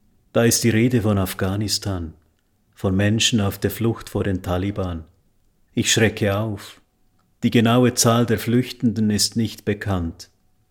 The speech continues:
Wie soll man sie zählen, wenn sie zu Tausenden unterwegs sind? Und wer wird sie aufnehmen?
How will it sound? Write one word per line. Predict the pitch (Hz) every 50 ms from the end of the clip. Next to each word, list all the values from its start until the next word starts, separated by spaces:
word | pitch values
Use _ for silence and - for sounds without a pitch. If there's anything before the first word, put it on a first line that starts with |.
| _ _
Wie | 104 101
soll | 101 - 120 123 139
man | 135 135 120 113
sie | 110 117 110 -
zählen, | - - 113 104 101 95 95 95 92
wenn | 92 90 87
sie | - 107 101
zu | - - 104
Tausenden | - - 98 101 104 101 - - 107 98 101 101
unterwegs | 104 98 98 101 - 107 90 101 98 92 90 - -
sind? | - - 95 87 85 92 - - _ _ _ _ _ _ _ _ _ _
Und | 120 110 101 95 - - - - - _ _ _ _ -
wer | 101 101 92
wird | 95 101 95 98
sie | - - 107
aufnehmen? | 98 95 98 110 113 - - 120 117 117 113 107 104 95 90